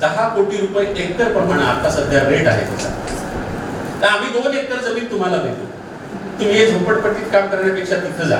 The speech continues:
पाच वर्षापूर्वी तो तिथं गेलाय.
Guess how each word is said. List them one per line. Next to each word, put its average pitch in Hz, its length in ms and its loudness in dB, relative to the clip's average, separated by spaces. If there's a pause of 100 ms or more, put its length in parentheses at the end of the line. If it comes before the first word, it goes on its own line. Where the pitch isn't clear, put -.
(1200)
पाच 277 320 2
वर्षापूर्वी 254 600 0
तो 269 260 2
तिथं 214 260 4
गेलाय. - 440 2